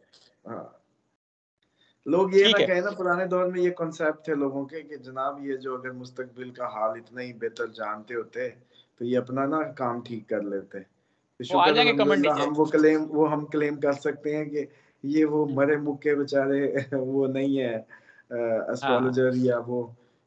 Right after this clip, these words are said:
Speaker 1: अ, मुस्तकबिल शनास।
Speaker 2: बिल्कुल ठीक है। उसामा साहब, अ, सैफर गुमशुदगी केस के ऊपर इमरान खान, चेयरमैन तहरीक इंसाफ और शाह महमूद कुरैशी के ऊपर फर्द जुर्म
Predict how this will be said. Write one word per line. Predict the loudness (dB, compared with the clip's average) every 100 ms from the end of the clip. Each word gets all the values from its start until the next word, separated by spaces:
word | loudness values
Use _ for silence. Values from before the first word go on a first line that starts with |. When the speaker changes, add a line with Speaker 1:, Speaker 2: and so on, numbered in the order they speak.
| _ -6
Speaker 1:
अ, | -4 -4
मुस्तकबिल | -6 -6 -8 -4 -6
शनास। | -6 -8 -6 -6 -8 -16 _ _ _ _ _ _ _ _ _ _
Speaker 2:
बिल्कुल | 0 2 2
ठीक | 2
है। | 2 -2 -14 -10
उसामा | 0 4 4
साहब, | 4 2
अ, | 6 8 8
सैफर | 6 6 4 4 2
गुमशुदगी | 0 0 0 0
केस | 2 4 4
के | 4
ऊपर | 2 6 6 6
इमरान | 4 4 2
खान, | 4 4 4 2
चेयरमैन | -2 -2 -2 0
तहरीक | 0 2
इंसाफ | 0 4 6 4 2 4
और | 6 8 6 4
शाह | 2 0
महमूद | 0 -2
कुरैशी | 0 0 0 -2
के | -2
ऊपर | 0 2
फर्द | 2 2
जुर्म | 2 2 0